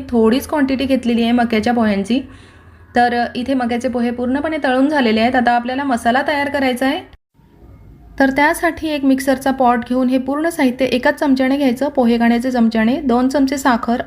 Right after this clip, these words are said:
अर्धा चमचा साधं मीठ, अर्धा चमचा काळं मीठ, एक चमचा चाट मसाला, लाल तिखट एक चमचा. लाल तिखटची क्वांटिटी तुम्ही कमी जास्त करू शकता. जास्ती जरी घातलं तरी आपल्याला पूर्ण मसाला तर काही चिवड्यामध्ये घालायचा नाही आहे, त्यामुळे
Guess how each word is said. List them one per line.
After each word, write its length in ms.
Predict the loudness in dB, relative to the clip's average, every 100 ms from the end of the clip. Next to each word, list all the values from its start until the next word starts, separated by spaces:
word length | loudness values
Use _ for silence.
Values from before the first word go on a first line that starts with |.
| -2
अर्धा 240 | 0 0
चमचा 340 | -2 -2 -2
साधं 320 | 0 0 0 0
मीठ, 280 | 0 -2
अर्धा 300 | -2 0 2
चमचा 260 | 0 -2 -2
काळं 300 | 0 0 0
मीठ, 220 | -2 -4 -6 -14 -18 -20 -2
एक 180 | 0 0
चमचा 320 | -2 -2 0
चाट 300 | 0 0 0
मसाला, 380 | -2 -2 -2 -2 -6 -14 -20 -20 -2
लाल 240 | 2 2 2
तिखट 320 | -4 -6 -6 -8 -12 -14 -6
एक 220 | -4 -2
चमचा. 400 | -2 0 0 -2 -4 0
लाल 260 | 2 2 -2
तिखटची 320 | -8 -8 -6
क्वांटिटी 360 | -4 -4 -6
तुम्ही 260 | -8 -6 -4
कमी 220 | -2 0
जास्त 240 | 0 -2 -2
करू 140 | -2 -4
शकता. 360 | -6 -4 -2
जास्ती 360 | 0 0 -2 -10
जरी 180 | -10 -8
घातलं 280 | -8 -6 -6
तरी 120 | -2 -2
आपल्याला 280 | -2 -2
पूर्ण 240 | -2 -2 -2
मसाला 360 | -2 0 0
तर 100 | 0
काही 140 | -2 -2
चिवड्यामध्ये 440 | 0 0 0 0
घालायचा 380 | 0 0 0 0
नाही 220 | 0 0
आहे, 120 | -2 -4 -12 -20 -20 -20 -20 -12 0
त्यामुळे 500 | 2 2 2 0